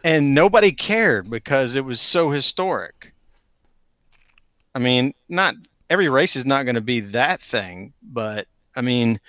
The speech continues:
we only have one event per week, uh, at the Cup level,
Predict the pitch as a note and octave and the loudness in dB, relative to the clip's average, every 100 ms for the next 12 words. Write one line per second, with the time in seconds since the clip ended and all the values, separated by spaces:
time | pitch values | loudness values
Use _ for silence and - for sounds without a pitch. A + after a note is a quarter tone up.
0 | - - - D3 A3 F#3+ D#3 C3+ F3 G3+ | -20 -20 0 6 6 6 6 4 4 4
1 | - F3 C3+ C#3 B2+ G#2+ - - _ _ | 0 -4 0 2 2 0 -10 -20 _ _
2 | _ _ _ _ - C3 B2 A2 F#2 - | _ _ _ _ -6 -4 -4 -8 -12 -20
3 | - _ _ _ _ _ _ - G2+ F#2+ | -20 _ _ _ _ _ _ -12 -10 -10
4 | F#2+ A#2+ A2+ - C3 A2 F#2 D#2 A#1+ G#2+ | -10 -10 -10 -2 0 0 -4 -8 -10 -16